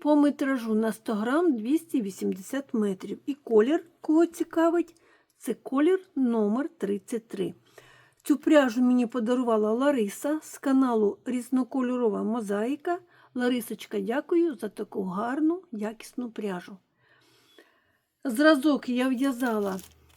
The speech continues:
спицями фірми Knit Pro Zing, товщина спиць три міліметри. Зразок я зв'язала із трьох рапортів. Ось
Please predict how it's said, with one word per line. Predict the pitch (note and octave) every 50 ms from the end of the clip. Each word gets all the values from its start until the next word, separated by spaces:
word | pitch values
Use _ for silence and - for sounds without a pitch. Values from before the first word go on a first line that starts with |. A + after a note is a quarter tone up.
| _ - - - - - - _ _ _ _ _ _ _ _ _ _ - - -
спицями | - - - _ - C#4+ C#4 B3+ - - - A3 G#3+ G#3+ G#3 G3 F#3 F#3 _ _ _ _ _
фірми | _ - - - - C#4+ C#4+ C4+ A#3 A3 A3+ G#3+ G3+ F#3+
Knit | - - B3+ B3+ B3 G#3+ - _ _
Pro | - A3+ A3 G3+
Zing, | F#3+ F#3 G#3+ G#3 A#3+ D#4 E4+ - - _ _ _ - - - _ _ _
товщина | - C#4 B3 F#3+ - - C4 B3 A#3 G3+ F#3+
спиць | F#3 - - _ - C4 E4 E4 - -
три | - - - F#3 G3+ B3 C#4+ - _ -
міліметри. | A#3+ G#3+ G#3 A3+ B3 A3 G3+ F#3 F3 - - - - E3 - _ _ _ _ _ _ _ _ _ _ - - - - - - - _ _ _ _ _ _ _ _ _ _ _ _ _ _ _ _ _ _ _ _ _ _ _ _ _ _ _ _ _ _ _ _ _
Зразок | - A#3 G3 C#4+ D4+ D#4+ D4 C4+ E4+ D#4 - - -
я | C#4 C4+ C4
зв'язала | A#3 B3 C4 C#4+ C#4 A#3+ A3+ B3+ A3+ G#3+ G3 G3+ G#3 - -
із | C#4 B3+ -
трьох | - _ - G#3+ C4 A3+ F3+ - - - - - _ _ _ _ _ -
рапортів. | - A#3+ B3+ A#3+ G#3 - - - B3 A#3+ - - - E4 F4+ F#4+ - - _ _ _ _ _ _ _ _ _ _ _ _ _ _ _ _ _ _ _ _ _ _ _ _ _ _ _ _
Ось | - C#4 A#3+ A3 - - -